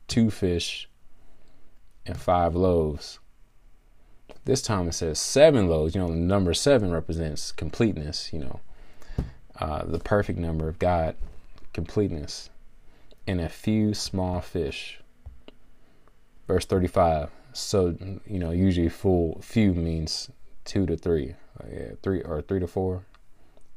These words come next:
A couple is two, a few is, like, three to four. I believe, yeah, three to five. So Jesus told all the people to sit down on the ground. Then he took the seven loaves and the fish, the seven biscuits. We'll call them biscuits here.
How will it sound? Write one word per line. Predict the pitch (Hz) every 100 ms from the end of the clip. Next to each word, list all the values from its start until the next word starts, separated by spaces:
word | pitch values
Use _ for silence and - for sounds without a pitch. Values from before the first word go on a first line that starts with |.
| - -
A | 90
couple | - 123 110 98
is | -
two, | - 95 82 85 - - - - -
a |
few | - 107 90
is, | 80
like, | 73 73
three | 87 73
to |
four. | 73 62 53 - -
I | -
believe, | 60 58
yeah, | 57 - - - - - - - - - - - - - -
three | - 82
to |
five. | - - - - - - - - - - - - -
So | - 113 104
Jesus | 92 123 131 135 131
told | - 110 104
all | 95 101 110 113 107
the |
people | 104 101 95 87
to | 87
sit | - 120 92
down | 90 87
on | 90 87
the |
ground. | 85 78 76 78 82 - - _ -
Then | 98
he | 82
took | - 113 104
the | 110
seven | - 101 107 90
loaves | 78 80 80 -
and | 87
the |
fish, | 82 85 71 - - - - - - - - - -
the | -
seven | - 95 92 87
biscuits. | 87 82 87 - - -
We'll | -
call | - 71 60
them | -
biscuits | 80 - -
here. | - -